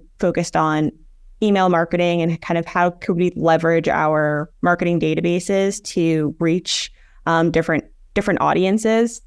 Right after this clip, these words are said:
um, in a meaningful way and kind of retarget them, um, internally. And then that kind of led me over to S E O, um, and kind of content. Um, and so, um, from there, like, as I kind of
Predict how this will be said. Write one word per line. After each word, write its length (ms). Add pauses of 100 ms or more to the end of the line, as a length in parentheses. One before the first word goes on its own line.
(160)
um, 160
in 80
a 20
meaningful 400
way 180
and 120
kind 100
of 100
retarget 540
them, 360 (280)
um, 200
internally. 800
And 140
then 300 (280)
that 380
kind 160
of 160
led 220
me 200
over 360
to 520 (200)
S 180
E 140
O, 240 (160)
um, 260
and 140
kind 160
of 240
content. 600 (400)
Um, 520 (800)
and 140
so, 640 (380)
um, 400
from 220
there, 600 (140)
like, 220 (100)
as 220
I 80
kind 200
of 200